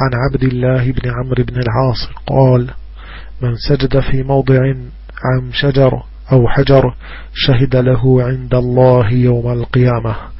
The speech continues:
قال: "وأخبرني ابن أبي خالد رضي الله تبارك وتعالى عنه قال: سمعت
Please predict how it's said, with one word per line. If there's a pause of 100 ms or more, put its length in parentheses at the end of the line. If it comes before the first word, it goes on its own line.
(440)
قال: (200)
"وأخبرني
ابن (160)
أبي
خالد (480)
رضي
الله
تبارك
وتعالى
عنه
قال: (260)
سمعت